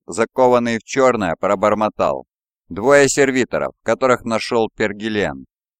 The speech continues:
Он выглядел так же потрёпанно, как Саламандр. Изломанные доспехи до сих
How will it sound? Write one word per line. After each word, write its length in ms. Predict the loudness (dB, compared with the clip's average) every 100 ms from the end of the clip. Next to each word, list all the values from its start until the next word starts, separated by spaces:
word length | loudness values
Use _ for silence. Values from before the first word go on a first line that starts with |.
| _ _
Он 220 | -2 0
выглядел 520 | 2 2 2 2 0 2
так 240 | 0 0
же 120 | -4
потрёпанно, 720 | -4 -6 -4 -6 -4 -6 -8
как 200 | -8 -8
Саламандр. 640 | -4 -2 0 0 -2 -4 -10 -14 _ _ _ _ -4
Изломанные 680 | -4 2 2 4 2 0
доспехи 600 | 0 -2 0 -4 -2 -4 -8
до 200 | -4 -4
сих 160 | -4